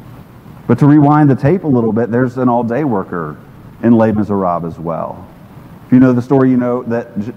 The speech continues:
Valjean's nemesis is a policeman named Javert. And their lives kind of run in parallel. They,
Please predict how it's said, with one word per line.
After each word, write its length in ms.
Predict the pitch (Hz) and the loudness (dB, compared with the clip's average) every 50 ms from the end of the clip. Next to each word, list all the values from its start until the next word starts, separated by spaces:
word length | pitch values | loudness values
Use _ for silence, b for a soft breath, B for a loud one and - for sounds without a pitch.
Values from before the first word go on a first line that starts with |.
| - | -6
Valjean's 560 | 101 104 127 131 127 120 131 120 120 110 104 | -2 0 0 0 2 0 -2 -2 -2 -2 -2
nemesis 560 | 113 113 120 127 123 104 - 117 110 110 - 113 | -2 0 2 0 0 -2 -2 -6 -6 -6 -6 -8
is 140 | 104 101 | -6 -2
a 220 | 110 107 107 104 101 - | 0 0 0 -2 -4 -6
policeman 420 | - 117 117 123 123 117 120 117 110 | -6 -2 -2 -2 0 0 -2 -2 -2
named 280 | 107 101 101 101 92 | -2 -2 -2 -4 -4
Javert. 680 | 82 95 90 87 85 82 80 80 80 76 71 73 82 - B B B B B B B B | -4 -4 -4 -4 -4 -6 -8 -10 -10 -10 -12 -14 -16 -18 B B B B B B B B
And 80 | B 127 | B 2
their 100 | 139 131 | 4 4
lives 340 | 127 127 143 143 156 147 139 | 4 4 4 2 2 0 -2
kind 160 | - 156 139 | -4 -2 -2
of 160 | 127 113 101 | -2 -2 -2
run 240 | 107 127 131 131 127 | 0 0 2 2 2
in 140 | 127 117 110 | 0 -2 -4
parallel. 640 | 110 - 139 131 131 123 113 104 98 92 85 85 85 | -4 -4 -6 -4 -4 -2 -2 -2 -2 -2 -4 -4 -4
They, 280 | 95 101 101 104 98 | -6 -4 -4 -4 -6